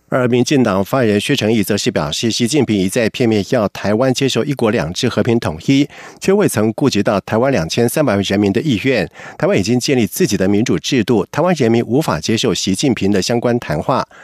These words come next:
另外，国民党则是表示，回顾过往这七十年，两岸从军事冲突到复-，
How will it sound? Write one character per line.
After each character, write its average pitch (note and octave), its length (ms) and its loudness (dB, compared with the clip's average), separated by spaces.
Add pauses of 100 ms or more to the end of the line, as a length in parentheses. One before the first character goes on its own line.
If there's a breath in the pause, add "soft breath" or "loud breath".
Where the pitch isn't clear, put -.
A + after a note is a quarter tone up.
(320 loud breath)
另 G#3+ 100 4
外， F#3 80 4
国 E3 140 0
民 E3+ 100 4
党 G2+ 140 0
则 G#2 140 -2
是 - 140 -2
表 D#2+ 180 -4
示， B2 200 -2
回 A#2 200 0
顾 A#2+ 180 2
过 C#3 140 0
往 F2+ 120 0
这 A#2 140 -2
七 - 220 -4
十 B2+ 160 0
年， A2 320 0
两 B2 200 0
岸 C#3+ 80 2
从 A2+ 240 -2
军 F3 200 0
事 C#3 120 0
冲 B2+ 240 0
突 G2+ 220 0
到 G2+ 240 2
复-， - 340 -12